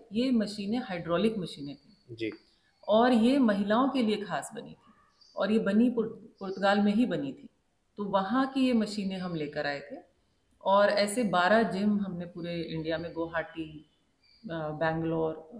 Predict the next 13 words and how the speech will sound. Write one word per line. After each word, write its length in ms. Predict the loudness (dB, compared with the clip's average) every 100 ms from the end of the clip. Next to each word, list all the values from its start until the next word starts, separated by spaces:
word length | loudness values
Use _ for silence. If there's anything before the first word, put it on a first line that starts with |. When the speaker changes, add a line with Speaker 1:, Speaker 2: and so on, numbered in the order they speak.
| -12
Speaker 1:
अ, 40 | -6
लखनऊ, 500 | -4 -4 -6 -6 -6
चंडीगढ़, 560 | -6 -6 -4 -4 -4 -6 -14 _ _ -10 -10 -8 -10
अ, 320 | -10 -10 -14 -20 -20 -20 _ _ _ -12
ये 340 | -8 -8 -12 -18 _ -20 -20 _ -14
दिल्ली, 460 | -6 -4 -2 -2 -2
गुड़गांव, 500 | -2 -2 -2 -2 -2
यहाँ 200 | -2 -4
पे 120 | -6
खोले 300 | -8 -10 -10
थे। 220 | -16 -20 _ _ _ _ _ _ _ _ 2
और 280 | 6 6 6
ये 440 | 4 4 0